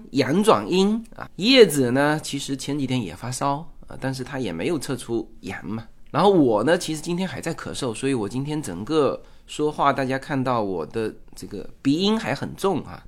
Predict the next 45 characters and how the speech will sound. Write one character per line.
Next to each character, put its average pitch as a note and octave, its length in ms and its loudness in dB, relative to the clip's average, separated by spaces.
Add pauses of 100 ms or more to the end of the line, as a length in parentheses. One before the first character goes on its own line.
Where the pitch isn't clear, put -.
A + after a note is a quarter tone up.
呃， G#2 100 -8
其 E3 160 -6
实 D#3+ 120 -6
说 D3+ 140 -6
话 D#3 220 -2
也 A2 180 -2
蛮 A#2+ 240 -4
吃 - 200 -4
力 D#3 180 0
的。 - 100 -12 (280)
呃， G#2+ 100 -8
令 F#3+ 380 2
今 C#3+ 140 0
天 D#3 180 2
也 A2 140 2
是 A2 400 0
各 F3 160 0
种 G2 240 -2
咳 F#2 180 -4
嗽 D3+ 260 2
啊。 - 160 -14 (160)
呃， - 80 -4
那 B3 120 4
美 D3 260 4
国 C#3+ 340 4 (160)
近 A#3+ 300 4
期 C3+ 300 2
啊， G#2+ 240 -4 (140)
东 A3+ 200 4
海 E3 180 0
岸 C3+ 180 4
我 G#2+ 120 0
不 B2+ 100 -12
清 D#3 200 -6
楚， C3 200 -6 (160)
反 G#2+ 100 -6
正 C#3+ 100 -4
西 A#3+ 300 -2
海 D#3+ 240 -4
岸 A#2+ 300 -4 (100)
因 E3+ 140 0
为 F3 120 2
它 E3+ 160 0
降 E3+ 340 4
温， F3+ 320 4